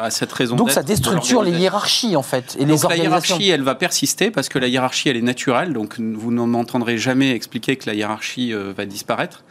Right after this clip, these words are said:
Speaker 1: Mais c'est une autre forme de hiérarchie. On n'est plus sur un lien de subordination, de pouvoir personnel d'un individu
Speaker 2: Ouais.
Speaker 1: sur un autre.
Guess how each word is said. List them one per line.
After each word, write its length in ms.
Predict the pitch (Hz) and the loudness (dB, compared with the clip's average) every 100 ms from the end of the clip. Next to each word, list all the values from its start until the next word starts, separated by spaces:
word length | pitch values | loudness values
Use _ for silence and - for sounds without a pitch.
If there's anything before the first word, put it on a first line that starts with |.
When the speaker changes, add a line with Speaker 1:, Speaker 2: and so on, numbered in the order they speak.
| - - - | -20 -20 -4
Speaker 1:
Mais 40 | 123 | -2
c'est 280 | - 123 135 | 0 2 6
une 120 | 143 | 6
autre 200 | 196 - | 4 -2
forme 240 | - 139 | -2 2
de 80 | 131 | 4
hiérarchie. 500 | 131 131 131 - 107 | 4 2 -2 -6 -4
On 60 | 104 | 0
n'est 120 | 127 | 0
plus 180 | - 190 | 0 -2
sur 320 | - 147 123 | 2 2 4
un 80 | 123 | 4
lien 160 | 139 | 4
de 100 | 135 | 2
subordination, 840 | 117 - 170 151 147 147 143 - 147 | 0 -2 0 0 2 2 2 2 2
de 100 | 113 | 2
pouvoir 440 | - 143 135 139 | 2 2 2 2
personnel 680 | - 147 - 147 143 139 120 | 0 -2 2 4 4 4 0
d'un 180 | 113 120 | 0 2
individu 420 | 127 127 131 127 | 4 4 2 4
Speaker 2:
Ouais. 40 | 143 | 2
Speaker 1:
sur 200 | - 117 | 4 4
un 100 | 165 | 4
autre. 180 | 214 | 0